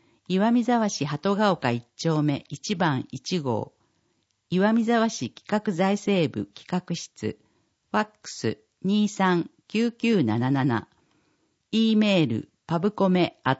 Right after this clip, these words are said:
トマークアイハイフンハマナスドットジェーピー。素案の冊子は、市役所本庁、北村、栗沢両支所、有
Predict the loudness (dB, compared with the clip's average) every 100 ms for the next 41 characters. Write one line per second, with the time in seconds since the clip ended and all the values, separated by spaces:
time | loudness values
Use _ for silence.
0 | -2 0 0 0 -2 -4 -8 _ 0 0
1 | -2 -4 -2 -2 -2 -2 -2 -6 -8 0
2 | 2 4 2 -2 -10 -8 -2 -2 -2 -2
3 | -2 0 -2 -2 -6 -6 -6 _ _ _
4 | _ _ _ _ _ _ _ _ _ _
5 | _ _ _ -20 -10 -2 0 2 2 0
6 | 0 -2 -4 -4 -2 0 -2 -8 -10 -4
7 | -2 -2 -2 -2 0 0 -2 -2 -2 -2
8 | -2 -6 _ -20 -6 -2 0 0 0 0
9 | -4 _ -8 -6 -2 0 2 0 -2 -2
10 | -2 -6 -4 -2 -4 -6 _ _ -4 0